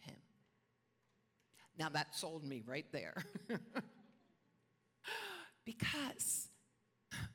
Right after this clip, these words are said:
doesn't mean God's wrath is going to come upon him himself. It could be the spirits. You know, that's what I'm always about. You know, people are operating because of what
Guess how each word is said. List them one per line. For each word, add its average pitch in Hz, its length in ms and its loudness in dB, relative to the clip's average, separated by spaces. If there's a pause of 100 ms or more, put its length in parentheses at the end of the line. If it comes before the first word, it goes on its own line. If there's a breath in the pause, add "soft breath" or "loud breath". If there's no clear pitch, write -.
(240 loud breath)
doesn't 226 260 2
mean 196 220 2 (160)
God's 180 400 2 (180)
wrath 202 340 2
is 180 120 4
going 175 280 0
to 175 80 0
come 175 220 -2
upon 160 360 -6 (280)
him 165 260 -2 (120)
himself. 131 520 -4 (320 loud breath)
It - 120 -4
could - 120 2
be 151 140 2
the 151 100 0
spirits. - 680 2
You 151 80 -2
know, 143 100 0
that's 160 220 2
what 156 80 -2
I'm 170 140 -2
always 135 260 0
about. 131 280 0
You 135 60 -6
know, 147 100 -2
people 160 300 -2
are 151 160 2
operating 151 600 0
because 147 360 0
of 139 120 2 (480 loud breath)
what 143 240 0